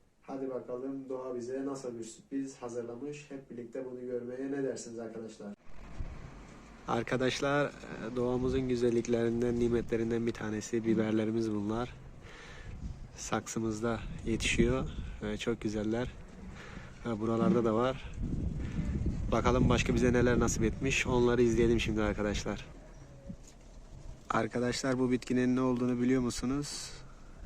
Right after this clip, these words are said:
Böyle aşağı doğru sarkıp gidiyor. Ben size hemen onu anlatayım, ne olduğunu göstereyim.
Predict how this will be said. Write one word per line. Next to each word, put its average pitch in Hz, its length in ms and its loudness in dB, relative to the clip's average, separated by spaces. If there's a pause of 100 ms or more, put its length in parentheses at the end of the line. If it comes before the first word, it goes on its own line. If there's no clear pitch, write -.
(320)
Böyle 98 300 -2
aşağı 104 380 -2
doğru 107 200 -2
sarkıp 104 460 -2
gidiyor. 104 400 -4 (1000)
Ben 110 160 -2
size 107 300 -4
hemen 107 280 0
onu 107 260 0
anlatayım, 107 680 0
ne 110 100 2
olduğunu 101 380 0
göstereyim. 104 640 2